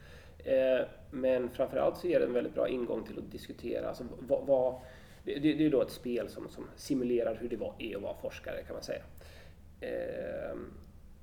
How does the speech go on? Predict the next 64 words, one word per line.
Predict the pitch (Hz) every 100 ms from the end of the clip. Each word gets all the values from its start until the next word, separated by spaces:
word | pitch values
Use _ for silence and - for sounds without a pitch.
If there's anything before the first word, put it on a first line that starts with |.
| - -
och |
det | 127 139
är | 135
en | 135 -
väldigt | 143 123
bra | 151
ingång | 180 120 117
till | 113 -
att | -
diskutera | - - - 135 127 127
med | 131
ungdomar, | 120 110
alltså | 120 -
frågan, | 147 123 120
vad, | 123 - -
vad | 139
behövde | 123 185 180 -
ni | 135 160 175 147
för | -
att | - -
liksom | 104 117 113
lösa | 131 - -
de | -
här | -
uppgifterna? | - - - - - - -
Så | -
kan | 131
man | 127
prata | 156 123 - 123
om | 117
vad | 117
man | 110 110
behöver | - 135 127
för | 123 127
egenskaper | 123 - - - - - -
som | - 117
forskare. | 123 - - - 107
Och | -
då | 131 120 - - - -
kommer | 139 143
det | 160
ju |
väldigt | 151 120
mycket | 120 - -
det |
här | -
med | - -
att |
man | - -
måste | - -
liksom | - - - - - -
ha | -
tålamod, | - 131 120 107 104 117 120 113
man | 104
måste | 101 -
vara | 104
nyfiken, | 113 123 110 101 127 123 120 - - 117 110
man | 104
måste | -
tycka | - - 107
om | 104 110
att | 110
lösa | - - -
problem | - 117 - 117 131 127 117 117 120 113